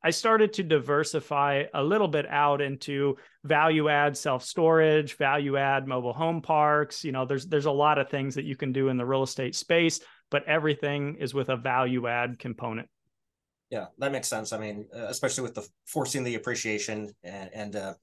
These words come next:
Speaker 2: amplifying your, your income as a result. So, um, uh, how many units do you own right now passively?
Speaker 1: Yeah, I'm probably co-invested in, well, well over ten thousand units. I've done over fifty deals as a limited partner.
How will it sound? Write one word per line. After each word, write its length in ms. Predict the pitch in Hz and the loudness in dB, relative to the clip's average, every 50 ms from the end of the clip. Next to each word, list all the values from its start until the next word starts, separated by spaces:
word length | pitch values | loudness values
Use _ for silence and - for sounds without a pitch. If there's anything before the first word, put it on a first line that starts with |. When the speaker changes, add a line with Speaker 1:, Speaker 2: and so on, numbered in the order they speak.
| _ _ | _ _
Speaker 2:
amplifying 580 | - 135 127 127 120 - - 117 113 110 110 107 | -6 -6 -6 -6 -6 -6 -4 -4 -2 -2 -4 -4
your, 240 | 101 95 95 95 - - | -8 -8 -10 -12 -12 -12
your 160 | 104 107 95 | -12 -12 -10
income 340 | 123 131 127 123 113 104 98 | -10 -12 -8 -8 -8 -8 -8
as 140 | 95 92 | -10 -10
a 40 | 92 | -12
result. 360 | 92 87 87 98 92 87 - - - - _ - - - _ _ _ _ | -12 -12 -12 -12 -12 -12 -14 -20 -20 -20 _ -20 -20 -20 _ _ _ _
So, 520 | - - - 131 127 127 123 123 135 - - | -8 -2 2 2 2 2 2 0 -2 -6 -8
um, 360 | 117 110 104 101 90 90 90 _ _ _ - _ _ 117 | -8 -8 -8 -8 -10 -14 -16 _ _ _ -20 _ _ -6
uh, 220 | 117 120 117 - - - - | -4 -4 -4 -4 -6 -8 -8
how 60 | 185 | -6
many 380 | 196 185 180 170 139 123 123 - | -4 -2 -2 -2 -4 -6 -10 -10
units 340 | 120 127 151 156 143 - - | -8 -4 -4 -4 -4 -4 -6
do 100 | 127 123 | -8 -6
you 300 | 110 107 104 104 95 - - | -6 -6 -6 -8 -10 -10 -10
own 180 | 131 131 131 | -10 -8 -8
right 180 | 110 101 98 92 | -8 -8 -8 -8
now 300 | 107 117 98 90 90 90 - | -10 -10 -10 -10 -10 -8 -8
passively? 500 | 104 98 - - 95 87 98 95 90 _ _ _ _ _ _ _ _ _ _ _ _ _ _ _ _ _ | -8 -8 -8 -10 -12 -14 -18 -18 -18 _ _ _ _ _ _ _ _ _ _ _ _ _ _ _ _ _
Speaker 1:
Yeah, 140 | 202 214 226 | 4 6 6
I'm 140 | 208 214 208 | 6 4 4
probably 260 | 214 247 254 208 190 | 4 4 4 4 4
co-invested 760 | - - 202 190 185 196 180 170 185 180 170 - - 190 165 | 2 4 4 6 6 6 4 4 4 2 2 2 0 2 4
in, 300 | 170 160 160 156 156 170 | 4 4 4 2 -2 0
well, 260 | 185 160 151 151 151 | 2 2 2 2 0
well 300 | 143 156 175 185 180 170 | 0 0 2 2 4 2
over 320 | 156 156 147 143 147 139 127 | 2 0 0 -2 -4 -4 -6
ten 260 | - - 165 151 143 | -6 -6 -4 -4 -2
thousand 440 | 156 147 139 151 147 135 143 139 139 | 0 2 2 2 2 2 0 0 0
units. 580 | 143 147 143 143 143 139 139 - - - - - | -2 0 0 0 -2 -2 -4 -6 -10 -10 -8 -4
I've 300 | 147 135 139 139 127 127 | 0 0 0 0 0 2
done 400 | 156 151 147 151 147 147 143 156 | 2 4 4 4 4 2 2 2
over 340 | 160 151 160 151 147 143 | 4 4 4 4 4 0
fifty 680 | 143 - - 165 156 156 - - 156 151 151 147 147 143 | 0 0 2 2 2 2 2 -2 -2 0 0 0 0 -2
deals 440 | 135 127 143 147 147 147 147 135 139 | -2 -2 0 0 2 2 0 0 -2
as 140 | 139 123 123 | -4 -4 -2
a 80 | 135 | -2
limited 380 | 131 135 143 147 139 135 120 - | -2 0 0 0 0 0 -2 0
partner. 680 | - 143 135 139 151 214 160 143 143 143 139 143 131 | 0 2 2 2 2 0 -2 0 2 2 2 0 -2